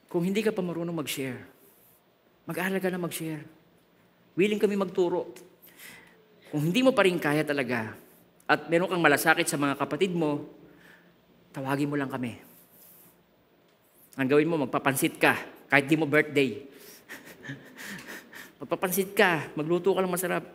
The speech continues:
tapos imbitahan mo yung mga kapatid mo. Tapos tawagan mo kami. Pupunta kami doon. Amen po. Why? Sabi sa Biblia, "The Lord is not willing that any should perish."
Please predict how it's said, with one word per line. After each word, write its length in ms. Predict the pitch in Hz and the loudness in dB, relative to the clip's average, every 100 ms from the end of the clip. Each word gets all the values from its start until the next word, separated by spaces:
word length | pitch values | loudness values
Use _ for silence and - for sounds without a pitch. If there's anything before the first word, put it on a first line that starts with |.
| - | -14
tapos 120 | 151 - | -10 -2
imbitahan 320 | 160 165 180 | 2 4 2
mo 100 | 170 | 2
yung 140 | 180 170 | -4 -4
mga 160 | 160 | -4
kapatid 240 | - 170 156 | -4 -4 -4
mo. 180 | 160 143 - - - - - - - | -6 -8 -16 -20 -20 -20 -20 -20 -16
Tapos 80 | 131 | -2
tawagan 320 | 135 135 135 | 0 2 0
mo 100 | 131 | -2
kami. 240 | 123 113 104 101 _ _ _ _ _ _ _ _ _ | -4 -8 -12 -18 _ _ _ _ _ _ _ _ _
Pupunta 320 | 110 123 113 | -10 -6 -4
kami 160 | 123 120 | -2 -4
doon. 240 | 110 98 101 - - - _ _ _ _ _ - - - - - - - _ _ _ | -6 -10 -16 -20 -20 -20 _ _ _ _ _ -20 -20 -20 -20 -20 -20 -20 _ _ _
Amen 160 | 123 123 | -8 -6
po. 240 | 131 139 - - - | -6 -8 -12 -12 -2
Why? 320 | 143 185 175 - - - | 0 0 -4 -12 -20 -6
Sabi 160 | 139 135 | -2 -2
sa 160 | 147 | 0
Biblia, 440 | 143 160 160 156 160 - - - - - | 0 4 6 6 2 -8 -16 -18 -20 -14
"The 160 | 120 120 | -6 -4
Lord 640 | 135 160 160 131 - - | 0 0 0 -2 -8 -10
is 160 | 127 135 | -8 -6
not 160 | 123 120 | -8 -4
willing 520 | 131 147 147 131 113 113 | -2 -2 -2 -6 -8 -10
that 80 | - - | -12 -4
any 480 | 202 220 185 123 - - - _ _ _ _ _ _ - - | 0 2 0 -4 -8 -20 -20 _ _ _ _ _ _ -20 -14
should 200 | 131 113 | -12 -8
perish." 640 | 135 123 120 - - - | -6 -6 -6 -6 -8 -12